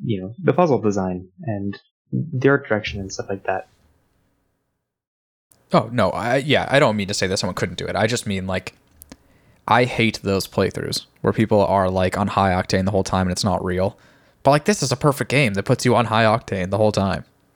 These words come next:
Speaker 2: And I love it. And it's just funny to have a really civil discussion about it afterwards and just think, like, this is so tonally different than the game, I cannot even begin to explain it. Like,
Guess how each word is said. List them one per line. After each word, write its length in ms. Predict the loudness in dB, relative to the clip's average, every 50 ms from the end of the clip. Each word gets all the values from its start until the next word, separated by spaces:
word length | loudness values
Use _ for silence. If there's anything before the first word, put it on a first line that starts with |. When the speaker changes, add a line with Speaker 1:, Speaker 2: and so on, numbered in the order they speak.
| _ -18 _ -2
Speaker 2:
And 120 | 0 2
I 40 | 2
love 240 | 4 4 2 2 2
it. 120 | -2 -4 -2
And 100 | 0 0
it's 80 | 2 2
just 160 | 0 -2 0
funny 280 | 2 4 4 4 4 2
to 60 | 0
have 380 | 0 0 2 2 2 2 0 -2
a 120 | -4 -4 -4
really 460 | -2 -2 -2 0 2 2 0 0 -2
civil 380 | -4 -4 -2 -2 0 0 0
discussion 460 | -2 -2 -4 0 0 0 0 0 -2 0
about 160 | 0 0 2
it 80 | 4 4
afterwards 420 | 2 2 2 0 0 0 0 0
and 100 | 0 -2
just 160 | -2 -2 0
think, 160 | 0 0 0 0
like, 140 | 0 -2
this 300 | 0 0 0 0 0 0
is 80 | -4 -6
so 280 | -4 -2 0 2 2 2
tonally 400 | 0 -2 -2 0 2 2 2 2
different 220 | 0 0 -2 -2
than 80 | -2 -2
the 60 | -2
game, 260 | 0 2 2 2 0 0 0
I 100 | 0 0
cannot 400 | 2 2 0 2 2 2 0 0
even 360 | -2 -2 -2 -2 -2 -4 -8 _ _ _ _ -8
begin 320 | -6 -2 0 0 0 0
to 140 | -2 -4 -6
explain 340 | -6 -6 -6 -8 -8 -10 -10
it. 80 | -14 -14 _ -20 _ _ _ _ _ _ _ _ _ _ _ _ _ _ _ _ _ _
Like, 240 | 2 2 2 2 -2